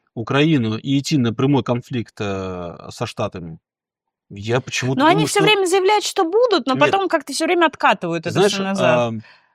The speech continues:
Speaker 1: а, я вот тут, э, слушал одного эксперта, и я не помню, что это за эксперт.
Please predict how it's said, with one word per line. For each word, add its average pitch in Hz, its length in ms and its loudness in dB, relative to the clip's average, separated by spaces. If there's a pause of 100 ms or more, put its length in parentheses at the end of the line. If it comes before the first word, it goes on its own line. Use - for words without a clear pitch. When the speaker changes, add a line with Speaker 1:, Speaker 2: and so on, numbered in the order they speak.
(280)
Speaker 1:
а, - 80 -10
я 147 240 4
вот 135 180 0
тут, 147 220 -2
э, 120 540 2
слушал 127 440 0
одного 120 580 2 (160)
эксперта, 117 640 -2
и 156 140 -2
я 113 200 4
не 113 100 2
помню, 107 460 0 (520)
что - 300 -4
это 110 160 0
за 131 180 2
эксперт. - 560 0